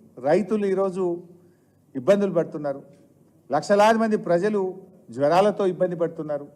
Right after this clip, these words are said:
గ్రామాల్లో పారిశుధ్యం లేక ఇబ్బంది పడుతున్నారు, ఎన్నో కొన్ని లక్షల మంది ప్రజల జీ-, సమస్యలు ఉన్నాయి. ఈరోజు మనం దాని మీద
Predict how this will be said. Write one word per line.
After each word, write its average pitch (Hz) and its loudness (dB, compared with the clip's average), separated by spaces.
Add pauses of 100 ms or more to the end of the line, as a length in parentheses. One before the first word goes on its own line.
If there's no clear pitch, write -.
(500)
గ్రామాల్లో 196 4
పారిశుధ్యం 180 0
లేక 196 -4
ఇబ్బంది 175 -4
పడుతున్నారు, 156 -6 (480)
ఎన్నో 269 4
కొన్ని 196 -8 (460)
లక్షల 269 4
మంది 254 0
ప్రజల 180 -2
జీ-, 185 -6 (260)
సమస్యలు 175 -4
ఉన్నాయి. 160 -4
ఈరోజు 123 -8 (540)
మనం 170 -4
దాని 160 0
మీద 185 -2